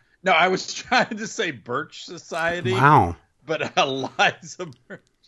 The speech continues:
Speaker 2: Eliza
Speaker 1: Wow.
Speaker 2: Burke, his wife?
Speaker 1: Wow, we get deep cuts in wrestling and in, in American history.
Speaker 2: Excuse me, yeah.
Speaker 1: No one knows what I'm talking about. Read a book, people, please. Uh,
Speaker 2: Eliza
Speaker 1: yes, they were
Speaker 2: Hamilton?
Speaker 1: <laughs>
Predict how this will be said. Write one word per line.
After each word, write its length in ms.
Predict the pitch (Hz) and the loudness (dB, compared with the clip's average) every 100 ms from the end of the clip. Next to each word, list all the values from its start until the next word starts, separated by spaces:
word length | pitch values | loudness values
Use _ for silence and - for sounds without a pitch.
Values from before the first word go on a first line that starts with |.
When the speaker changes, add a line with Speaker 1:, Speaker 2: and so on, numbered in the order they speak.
| _ _ - | _ _ -8
Speaker 2:
Eliza 580 | 110 120 123 226 - 147 | 0 6 10 10 10 6
Speaker 1:
Wow. 80 | 131 | 6
Speaker 2:
Burke, 300 | 117 95 - | 6 4 -2
his 140 | 101 | -2
wife? 460 | 101 117 196 - 151 | 4 8 8 6 2
Speaker 1:
Wow, 180 | 165 | 0
we 160 | 147 160 | 0 -2
get 200 | 160 - - _ 110 | -4 -6 -10 _ -10
deep 340 | 151 185 214 | -4 -4 -4
cuts 340 | - 185 180 139 | -6 -4 -6 -10
in 200 | 117 101 | -10 -2
wrestling 560 | 110 139 - 160 160 131 - | -2 0 -4 -6 -6 -8 -2
and 540 | 127 170 208 165 123 113 | 0 2 2 2 0 -4
in, 280 | 110 110 | -8 -6
in 140 | 107 101 | 0 2
American 480 | 113 101 92 - 85 | 4 0 -4 -8 -10
history. 320 | 87 - - | -10 -8 -6
Speaker 2:
Excuse 220 | 101 117 | -2 -2
me, 140 | 92 87 | -2 -2
yeah. 360 | 110 131 107 95 | 0 2 2 -2
Speaker 1:
No 140 | 90 | -6
one 140 | 82 76 | -8 -8
knows 220 | 80 - | -10 -10
what 80 | 73 | -14
I'm 60 | |
talking 260 | - 73 - | -10 -10 -6
about. 200 | 71 82 | -8 -6
Read 140 | 85 | -10
a 60 | 73 | -10
book, 280 | 64 - - | -14 -16 -20
people, 240 | - 69 - - | -20 -20 -20 -12
please. 300 | 87 80 - - - - - | -12 -12 -16 -20 -20 -12 0
Uh, 320 | 147 127 107 - | 4 6 4 6
Speaker 2:
Eliza 360 | 151 156 196 214 | 10 10 12 10
Speaker 1:
yes, 40 | |
they 60 | 165 | 10
were 60 | |
Speaker 2:
Hamilton? 640 | 180 247 311 392 403 349 - _ _ _ _ _ _ _ | 10 8 10 12 12 10 6 _ _ _ _ _ _ _
Speaker 1:
<laughs> 120 | - | -2